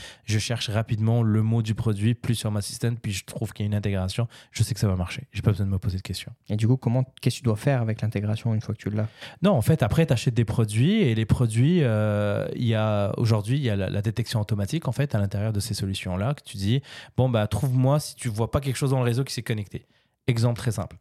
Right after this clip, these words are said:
Speaker 1: j'achète, euh, je sais pas, une ampoule qui communique, euh, protocole X Y Z, on s'en fout le nom du protocole. Tu la configures, t'es capable de l'allumer, l'éteindre à travers ton application.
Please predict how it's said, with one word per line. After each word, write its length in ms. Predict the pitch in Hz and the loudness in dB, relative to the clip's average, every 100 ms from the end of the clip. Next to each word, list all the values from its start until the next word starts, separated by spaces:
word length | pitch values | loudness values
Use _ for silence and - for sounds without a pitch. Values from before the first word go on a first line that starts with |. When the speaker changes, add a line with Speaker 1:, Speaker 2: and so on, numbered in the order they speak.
| - | -6
Speaker 1:
j'achète, 460 | 107 98 113 - | -4 -2 -4 -2
euh, 200 | 101 92 | -2 -2
je 80 | 90 | -4
sais 60 | 110 | -6
pas, 120 | 90 | -4
une 140 | 101 | 0
ampoule 320 | 117 101 104 - | 0 0 -2 -4
qui 120 | - - | -18 -6
communique, 480 | 107 101 110 117 | -4 0 -2 0
euh, 160 | 107 95 - - _ | -2 -2 -6 -18 _
protocole 500 | - 120 117 - 117 117 | -2 0 0 -2 -2 -2
X 180 | 120 127 | -4 -2
Y 260 | 107 101 | -2 -2
Z, 140 | 95 90 - | -2 -4 -6
on 60 | |
s'en 160 | 98 107 | -2 -2
fout 180 | - 113 | 0 0
le 80 | |
nom 140 | 104 101 | 2 2
du 100 | 98 | 0
protocole. 460 | - 104 95 - - - - - | -4 -6 -6 -8 -10 -18 -20 -14
Tu 120 | - | 0
la 120 | 127 110 | 0 2
configures, 560 | 107 110 98 120 190 - _ | -2 -2 0 0 -2 -6 _
t'es 80 | 127 | -6
capable 260 | 127 120 | -2 0
de 80 | 120 | 2
l'allumer, 380 | 110 107 107 113 | 2 2 0 -2
l'éteindre 300 | 107 117 110 | -2 -2 -2
à 80 | 98 | -2
travers 260 | - 104 | -2 -2
ton 160 | 101 101 | 0 -2
application. 540 | 92 - 92 - 135 | -2 -4 -6 -2 -4